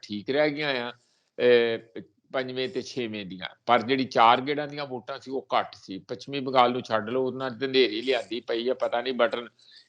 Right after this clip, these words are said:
ਇੱਕ ਵਾਰੀ ਦੱਬਣ ਨਾਲ ਦੋ ਵੋਟਾਂ ਪੈ ਜਾਂਦੀਆਂ ਸ਼ਾਇਦ। ਇੰਨਾ ਮੈਂ ਹੈਰਾਨ ਆ, ਅੱਸੀ ਪਰਸੈਂਟ ਦੀਆਂ ਵੋਟਾਂ ਕਹਿੰਦੇ ਸੀ, ਆ ਹੁਣੇ ਮੈਨੂੰ ਟੀ ਵੀ ਤੇ ਦੱਸ ਰਹੇ ਸੀ ਪੈ ਵੀ ਚੁੱਕੀਆਂ।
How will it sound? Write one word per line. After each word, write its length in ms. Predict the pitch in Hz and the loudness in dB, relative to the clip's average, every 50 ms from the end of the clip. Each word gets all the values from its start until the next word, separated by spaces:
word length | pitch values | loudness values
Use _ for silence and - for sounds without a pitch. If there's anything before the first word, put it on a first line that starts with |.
| _ - | _ 2
ਇੱਕ 260 | 147 143 143 - 139 | 2 2 2 2 2
ਵਾਰੀ 200 | 139 135 131 135 | 2 2 2 2
ਦੱਬਣ 300 | 120 131 123 107 123 123 | -2 -2 -4 -4 -8 -8
ਨਾਲ 180 | 120 120 123 117 | -6 -4 -6 -4
ਦੋ 240 | 98 113 104 98 | -4 -4 -4 -4
ਵੋਟਾਂ 320 | 95 107 107 - - 113 107 | -4 -6 -8 -6 -6 -8 -6
ਪੈ 180 | 98 120 117 | -4 -4 -4
ਜਾਂਦੀਆਂ 360 | 104 110 113 107 113 117 120 110 | -4 -6 -12 -16 -16 -16 -16 -12
ਸ਼ਾਇਦ। 240 | - 113 107 110 - - - - _ _ - - _ _ _ - 120 - | -4 -4 -4 -4 -4 -8 -14 -20 _ _ -20 -20 _ _ _ -8 -2 0
ਇੰਨਾ 240 | 160 151 147 147 147 | 2 4 6 4 4
ਮੈਂ 180 | 139 143 131 | 4 2 0
ਹੈਰਾਨ 440 | 120 123 127 131 113 104 104 101 110 | 0 -2 -2 -2 -2 -4 -6 -8 -8
ਆ, 140 | 123 123 113 107 - _ _ _ _ _ - | -8 -8 -8 -12 -18 _ _ _ _ _ -8
ਅੱਸੀ 260 | 143 139 - - 170 156 | -8 -8 -4 -4 -4 0
ਪਰਸੈਂਟ 400 | - 160 156 160 - 156 143 139 | 0 -2 -2 0 -4 -6 -6 -4
ਦੀਆਂ 200 | 139 156 156 151 | -4 -4 -4 -2
ਵੋਟਾਂ 340 | 135 135 - - 147 143 | -2 -4 -4 -4 -6 -6
ਕਹਿੰਦੇ 460 | 123 135 135 139 143 143 135 143 143 120 | -2 -2 -2 -2 -2 -2 -2 -2 -2 -2
ਸੀ, 120 | 113 135 | -4 -4
ਆ 120 | 135 127 | -4 -4
ਹੁਣੇ 260 | - - 120 120 127 131 | -4 -6 -10 -14 -14 -14
ਮੈਨੂੰ 240 | 131 123 123 123 | -14 -16 -18 -14
ਟੀ 180 | - - 117 110 | -8 -8 -6 -6
ਵੀ 120 | 104 117 | -4 -4
ਤੇ 140 | 107 - 113 | -2 -2 0
ਦੱਸ 280 | 101 107 104 101 - 110 | 0 0 0 0 -2 -2
ਰਹੇ 140 | 110 113 110 | -2 -2 0
ਸੀ 120 | - 135 | -2 -4
ਪੈ 260 | 120 - 120 113 110 | 2 6 6 6 6
ਵੀ 120 | 101 113 110 | 6 2 -4
ਚੁੱਕੀਆਂ। 440 | - 113 - - - 113 117 110 | -6 -8 -10 -10 -10 -10 -10 -10